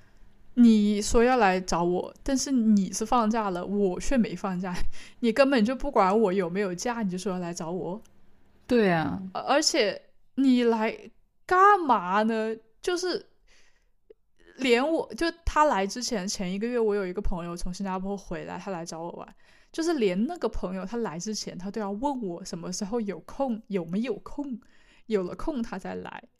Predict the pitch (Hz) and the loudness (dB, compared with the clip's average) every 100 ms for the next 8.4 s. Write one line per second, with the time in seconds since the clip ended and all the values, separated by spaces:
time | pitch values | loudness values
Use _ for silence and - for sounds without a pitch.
0 | _ _ _ _ _ - _ 269 247 190 | _ _ _ _ _ -20 _ 6 8 8
1 | 185 175 214 202 _ _ 247 247 262 262 | 4 2 -4 -12 _ _ 0 0 0 0
2 | 208 233 226 214 220 220 220 220 220 _ | 0 0 0 0 -2 -2 0 -2 -4 _
3 | _ _ - 226 233 196 190 214 185 - | _ _ -6 -2 0 0 -2 -6 -6 0
4 | 220 190 190 220 190 - - 185 175 175 | 2 2 2 2 0 -6 -10 -12 -8 -8
5 | 226 226 220 165 - 175 185 175 185 - | -8 -8 -8 -8 -10 -10 -10 -14 -14 -14
6 | 185 196 185 170 180 170 - - 180 - | -10 -10 -12 -10 -10 -10 -12 -12 -12 -14
7 | _ - - - 269 - - _ _ _ | _ -20 0 2 2 -4 -14 _ _ _
8 | _ 254 247 | _ -4 -2